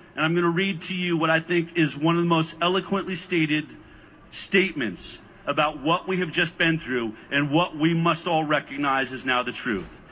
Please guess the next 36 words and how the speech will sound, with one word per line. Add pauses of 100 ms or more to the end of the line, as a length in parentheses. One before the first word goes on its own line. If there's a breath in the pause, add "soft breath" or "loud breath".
(140 loud breath)
And
for
those
of
you
who've
been
watching
The
High
Wire, (300 loud breath)
this
one's
for
you. (100)
Let
this
sink
in. (300 loud breath)
An
opinion
piece
from
a
vaccinated (240 loud breath)
Australian
writer (120)
is
what
it's
called. (420 loud breath)
"If
covid
was
a
battlefield,